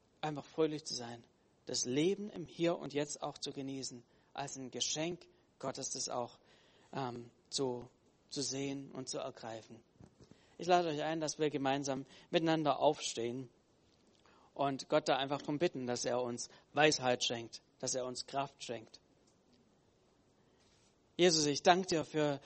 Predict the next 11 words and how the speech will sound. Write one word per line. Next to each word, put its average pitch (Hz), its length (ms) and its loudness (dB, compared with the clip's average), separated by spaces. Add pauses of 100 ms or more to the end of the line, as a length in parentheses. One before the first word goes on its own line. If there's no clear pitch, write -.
(140)
für 165 220 4
dein 147 300 2
Wort. 135 400 2
Danke, 180 300 4
dass 147 260 2
du, 160 300 2 (320)
ja, 170 340 4 (280)
Salomo 180 440 6
so 165 160 4
gebraucht 160 480 4
hast, 127 300 -2